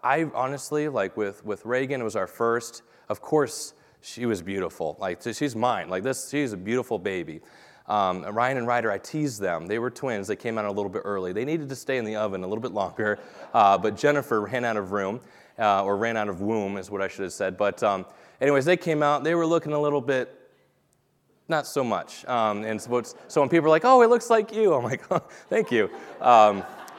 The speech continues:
yeah, but I'll tell you this, and I'm, I'm being serious. I'm being serious about this. When Rowan was born, it was like, "This guy is perfect." Um, they're like,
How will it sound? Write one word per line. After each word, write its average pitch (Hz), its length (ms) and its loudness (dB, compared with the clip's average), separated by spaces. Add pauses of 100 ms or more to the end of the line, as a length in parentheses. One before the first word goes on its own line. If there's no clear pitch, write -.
(840)
yeah, 127 180 6
but 117 260 6
I'll 151 120 8
tell 180 200 4
you 170 100 6
this, 127 320 6
and 120 120 0
I'm, 156 260 4
I'm 139 120 0
being 151 180 2
serious. 151 560 0
I'm 120 80 -6
being 143 140 0
serious 143 300 4
about 107 240 6
this. 92 400 2 (320)
When 110 280 -2
Rowan 156 380 4
was 104 180 0
born, 87 520 -2 (260)
it 107 60 -6
was 101 160 -2
like, 90 240 -2 (760)
"This 107 140 -10
guy 95 200 -2
is - 140 -12
perfect." - 680 -10
Um, 85 280 -2
they're 117 120 -4
like, 104 180 -2